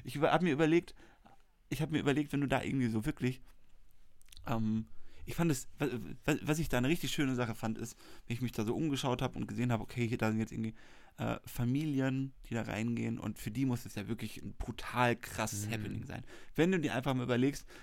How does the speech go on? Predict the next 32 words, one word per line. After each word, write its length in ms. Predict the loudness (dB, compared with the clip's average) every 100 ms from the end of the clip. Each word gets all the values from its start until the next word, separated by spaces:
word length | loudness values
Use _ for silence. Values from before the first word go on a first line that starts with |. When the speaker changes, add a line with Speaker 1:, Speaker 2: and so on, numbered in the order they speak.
| -4
Speaker 1:
was 200 | 0 2
da 120 | 4
jetzt 200 | 4 4
einfach 260 | 0 0 0
an 140 | 0
Geld 360 | 4 6 4 2
drin 180 | -4 -4
ist, 180 | -6 -6
so, 140 | -2
ne? 240 | 2 2 0 -8 -16 -4
Das 80 | 4
kostet 340 | 4 2 0
ja 140 | 2
erstmal, 560 | 4 2 2 2 4 2 -4 -20 -16 -10 -2
ähm, 340 | 2 2 2
wenn 120 | 0
du 60 | 2
da 80 | 2
mit 140 | 0 0
drei 120 | 0
Kindern 400 | 0 0 2 4
und 120 | 2 0
zwei 180 | -2
Erwachsenen 520 | 0 0 -4 -4 -4 -2
reingehst, 540 | 0 2 2 2 -2 -16 -18 -2
kostet 320 | -2 0 -2
es 80 | 0
ja 260 | 0 0 0
im 100 | 2
Voraus 560 | 4 6 6 2 -4 -8
schon 140 | 0
mal 120 | 0